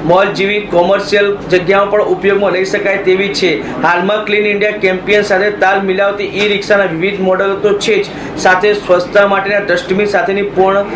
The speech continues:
મયુરી બ્રાન્ડથી ઈ રિક્ષા હવે ઉપલબ્ધ કરવામાં આવી છે, જે ગામ અને શહેરને સ્વચ્છ રાખવાનો પ્રદૂષણ રહિત વિકલ્પ બની રહેશે. તેમની બોની ઓટો કેરના વિપુલ ગાંધી, કિરણ શાહને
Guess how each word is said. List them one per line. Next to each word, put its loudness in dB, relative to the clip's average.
મયુરી 2
બ્રાન્ડથી -2
ઈ 0
રિક્ષા 0
હવે 0
ઉપલબ્ધ 0
કરવામાં 0
આવી 0
છે, -2
જે 6
ગામ 0
અને -2
શહેરને 0
સ્વચ્છ 0
રાખવાનો 2
પ્રદૂષણ 2
રહિત 0
વિકલ્પ 0
બની 0
રહેશે. -2
તેમની 4
બોની 0
ઓટો 4
કેરના 0
વિપુલ -2
ગાંધી, 0
કિરણ 0
શાહને 0